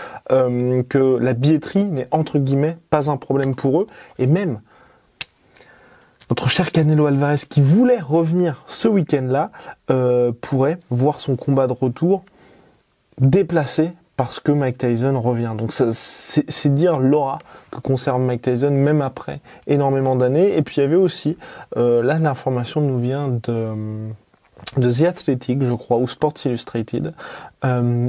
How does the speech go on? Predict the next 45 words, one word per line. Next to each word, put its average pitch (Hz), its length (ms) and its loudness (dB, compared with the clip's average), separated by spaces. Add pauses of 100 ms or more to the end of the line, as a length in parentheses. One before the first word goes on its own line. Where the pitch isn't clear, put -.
où 139 80 0
Mike 135 260 0
Tyson, 135 320 4
enfin 160 180 -2
ses 120 160 -4
représentants, 135 640 0
avaient 123 180 0
cherché 143 380 0
pourquoi 147 400 -4
pas 143 140 0
le 127 120 2
Moyen-Orient, 135 720 2
parce - 160 -14
qu'on - 80 -10
sait - 120 -12
que 127 120 -6
le 120 40 -2
Moyen-Orient... 123 380 -4 (240)
Par 120 160 -2
exemple, 127 420 -2 (380)
avec, 120 400 -2
euh, 120 80 4
l'U 127 240 2
F 123 60 -8
C - 160 -2
et - 20 2
la 117 140 -4
Fight 123 260 -4
Island, 131 340 0
c'est - 140 -4
pas 160 140 2
vraiment 143 280 2
un 135 40 2
problème 147 260 -2
de 120 60 0
pas 120 140 -2
avoir 123 180 0
de - 60 -16
public 127 340 -2
pour 123 220 -2
eux, 180 60 -12 (440)
mais 131 380 0 (160)
ils 139 120 4
n'étaient 143 260 2
pas - 220 -4